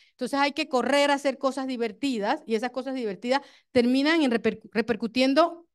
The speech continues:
otra vez en lo mismo. Necesito más dinero, trabajar más. Eh, eh,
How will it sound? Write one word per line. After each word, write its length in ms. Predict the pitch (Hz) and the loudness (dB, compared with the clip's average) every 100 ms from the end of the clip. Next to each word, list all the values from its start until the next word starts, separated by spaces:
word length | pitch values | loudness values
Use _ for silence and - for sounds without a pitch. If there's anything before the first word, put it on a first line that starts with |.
| _ _ | _ _
otra 280 | 226 262 311 | -2 2 2
vez 100 | 339 | 2
en 80 | 339 | 0
lo 60 | 285 | 0
mismo. 300 | 359 233 185 | -2 -2 -6
Necesito 560 | 196 208 240 233 269 | -10 -10 -8 -4 -4
más 240 | 233 226 214 | -2 -4 -2
dinero, 500 | 277 277 214 220 220 _ _ | 0 0 0 -2 -4 _ _
trabajar 480 | - 233 220 220 233 | -4 -2 -2 -2 -2
más. 480 | 240 233 208 220 - _ _ _ | -2 0 -2 -4 -10 _ _ _
Eh, 260 | 190 175 175 | -8 -8 -8
eh, 280 | 185 151 | -12 -12